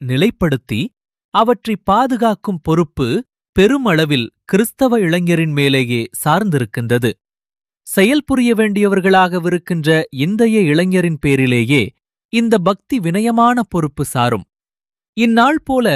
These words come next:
மகா முக்கியமான விளைவுகளை ஏற்படுத்தும் பொறுப்பு ஒரு காலும் மனுஷ ஜாதியின் ஒரு தலைமுறையாரை சாரவில்லை. அங்ஙனமாகில், தம்முடைய உபகரணங்களாக தெய்வம் பயன்படுத்துமாறு பெரும் ஊழியத்திற்கென்று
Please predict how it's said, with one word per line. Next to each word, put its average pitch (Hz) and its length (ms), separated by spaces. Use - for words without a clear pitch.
மகா 165 420
முக்கியமான 247 720
விளைவுகளை 202 600
ஏற்படுத்தும் 175 640
பொறுப்பு 160 440
ஒரு 170 300
காலும் 156 420
மனுஷ 208 480
ஜாதியின் 160 520
ஒரு 160 320
தலைமுறையாரை 147 800
சாரவில்லை. 113 640
அங்ஙனமாகில், 190 800
தம்முடைய 240 440
உபகரணங்களாக 220 1000
தெய்வம் 208 400
பயன்படுத்துமாறு 180 920
பெரும் 233 420
ஊழியத்திற்கென்று 180 960